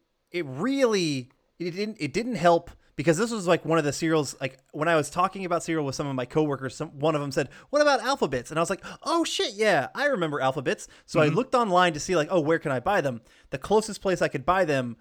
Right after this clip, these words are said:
Speaker 1: was thirty-two miles away,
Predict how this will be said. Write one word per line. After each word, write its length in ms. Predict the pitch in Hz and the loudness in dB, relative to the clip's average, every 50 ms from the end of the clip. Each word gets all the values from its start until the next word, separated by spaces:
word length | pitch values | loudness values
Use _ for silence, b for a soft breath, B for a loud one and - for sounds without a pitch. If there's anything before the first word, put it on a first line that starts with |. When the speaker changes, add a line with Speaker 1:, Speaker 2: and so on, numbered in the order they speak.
| b b b b b b _ | b b b b b b _
Speaker 1:
was 460 | 135 139 139 135 131 113 - - _ _ _ _ _ _ _ - - - | 2 4 6 6 4 2 -2 -12 _ _ _ _ _ _ _ -20 -4 2
thirty-two 1000 | 180 175 180 180 196 190 175 - - 190 180 175 175 170 170 170 170 170 165 160 | 4 4 4 4 2 -2 -2 -2 0 2 4 6 6 6 6 6 6 6 4 4
miles 320 | 160 160 165 170 165 151 | 2 2 2 2 2 0
away, 380 | 165 160 170 165 180 185 180 | 2 2 2 2 2 0 -2